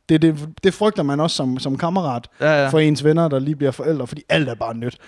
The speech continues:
Speaker 1: og alt sejler jo bare,
Speaker 2: Ja, man,
Speaker 1: altså.
Speaker 2: ja, fuldstændig. Og men, men det er sådan, man aner jo heller ikke, hvordan sådan et, et barn skal se ud.
Speaker 1: Nej.
Speaker 2: Et spædbarn. Og så kommer vi ind, og sådan, så er hun sådan lidt grå, og de synes, "Ah, hun har en lidt høj puls," ikke?
Speaker 1: Ej.
Speaker 2: Så ryger hun bare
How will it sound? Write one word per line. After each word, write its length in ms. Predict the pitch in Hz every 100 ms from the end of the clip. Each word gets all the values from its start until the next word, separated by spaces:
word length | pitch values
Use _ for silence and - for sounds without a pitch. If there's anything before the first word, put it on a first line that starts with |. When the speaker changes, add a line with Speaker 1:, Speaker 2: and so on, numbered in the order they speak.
| -
Speaker 1:
og 220 | - 160 190
alt 200 | 190 -
sejler 520 | - 175 175 185 151
jo 140 | 117
bare, 260 | 110 107 123
Speaker 2:
Ja, 60 |
man, 120 | 123 120
Speaker 1:
altså. 220 | 120 117 120
Speaker 2:
ja, 180 | 123
fuldstændig. 580 | 110 - 139 127 117 117 - _ _ _
Og 160 | 123
men, 240 | 127 131 135
men 160 | 135
det 80 | 131
er 40 |
sådan, 360 | 123 131 123 110 - _ _ _ _
man 160 | 135 135
aner 200 | 160 143
jo 40 |
heller 140 | 123 131
ikke, 100 | 135
hvordan 280 | 127 131 139
sådan 180 | 135
et, 160 | 123 117
et 120 | 127 123
barn 280 | 143 139 113
skal 180 | 120
se 180 | 107 131
ud. 260 | 151 165 - _ -
Speaker 1:
Nej. 200 | 147 180
Speaker 2:
Et 120 | 160
spædbarn. 560 | 120 151 156 123 107 110 _ _ _ _
Og 160 | 131 123
så 100 | 143
kommer 240 | 143 131
vi 140 | 120 143
ind, 160 | 165
og 120 | 117
sådan, 360 | 113 127 123 113 - _ _ _
så 120 | -
er 80 | 139
hun 200 | 139 123
sådan 160 | - 131
lidt 160 | 120
grå, 220 | - 160
og 200 | 165 123
de 80 | 117
synes, 440 | 113 156 156 - - _ _
"Ah, 120 | 123 131
hun 100 | 131
har 120 | 131
en 200 | 127 123
lidt 140 | 135
høj 160 | 127 147
puls," 340 | - 165 -
ikke? 140 | 131 127
Speaker 1:
Ej. 60 | 202
Speaker 2:
Så 60 | 185
ryger 160 | 139 135
hun 140 | 135
bare 280 | 135 135 147